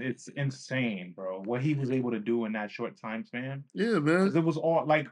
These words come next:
Speaker 1: the legacy of Pac mostly focuses on that eighteen months.
Speaker 2: Yeah.
Speaker 1: 'Cause it's, um, you
Speaker 2: That's
Speaker 1: know.
Speaker 2: the most documented, that's
Speaker 1: Yeah.
Speaker 2: the most documented part of his career.
Speaker 1: Mm-hmm.
Speaker 2: Like, you know, there, there's so many people that really don't, like, you don't,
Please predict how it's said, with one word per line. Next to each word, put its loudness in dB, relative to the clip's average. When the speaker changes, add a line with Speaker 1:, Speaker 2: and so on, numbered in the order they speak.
Speaker 1:
the 0
legacy 2
of -2
Pac 4
mostly 0
focuses -4
on 0
that 0
eighteen -6
months. -10
Speaker 2:
Yeah. 0
Speaker 1:
'Cause -6
it's, -8
um, 0
you 4
Speaker 2:
That's 6
Speaker 1:
know. 10
Speaker 2:
the 6
most 4
documented, 6
that's 8
Speaker 1:
Yeah. 4
Speaker 2:
the 6
most 4
documented 4
part 6
of 6
his 6
career. 6
Speaker 1:
Mm-hmm. -6
Speaker 2:
Like, 6
you 4
know, 6
there, 6
there's 4
so 6
many 4
people 6
that 8
really 8
don't, 6
like, 6
you 2
don't, 4